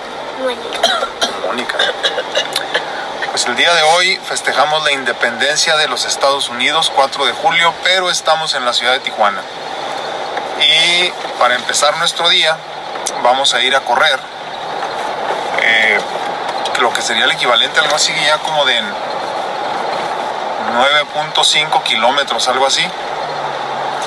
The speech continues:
Speaker 2: preparándonos para los diez kilómetros que correrá Mónica con, eh, mi ahijado, Alfredo, ah,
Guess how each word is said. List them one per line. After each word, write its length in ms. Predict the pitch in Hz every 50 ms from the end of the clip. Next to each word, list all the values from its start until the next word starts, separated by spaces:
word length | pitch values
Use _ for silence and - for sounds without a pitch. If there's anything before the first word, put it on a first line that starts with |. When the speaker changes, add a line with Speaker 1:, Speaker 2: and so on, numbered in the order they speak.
| - -
Speaker 2:
preparándonos 840 | - 127 123 123 123 120 123 135 147 156 160 160 170 160 165 - -
para 320 | - - 147 147 151 156 147
los 240 | 127 135 127 113 117
diez 280 | 131 135 151 151 151
kilómetros 760 | - 165 165 156 165 160 151 139 131 - 143 147 - - - - - - - - - - - - - - - - - - - - - - - -
que 100 | - -
correrá 380 | - - - - - 113 120 127
Mónica 560 | 127 123 120 135 127 - 135 139 143 143 - - - - -
con, 260 | 131 131 131 135 139 135 135 127 -
eh, 300 | 139 131 120 120 117 117 113
mi 80 | 113 117
ahijado, 380 | 117 - - 135 - - 139 160 - - - - - - - - - - - - - - - -
Alfredo, 420 | 120 - - 143 147 143 135 143 - - - - - - - - - - - - - -
ah, 460 | 151 139 139 135 131 123 123 120 120